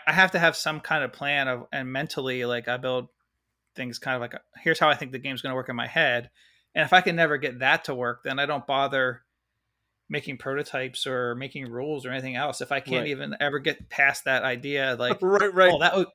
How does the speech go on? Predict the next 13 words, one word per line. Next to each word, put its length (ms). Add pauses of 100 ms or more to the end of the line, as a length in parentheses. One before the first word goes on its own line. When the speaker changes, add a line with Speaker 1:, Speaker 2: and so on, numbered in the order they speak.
(300)
Speaker 1:
that 160
would 80
be 140
cool." 520 (220)
Like, 180
just 160
'cause 160
you 60
have 160
a 40
great 200
idea, 560 (600)
um, 440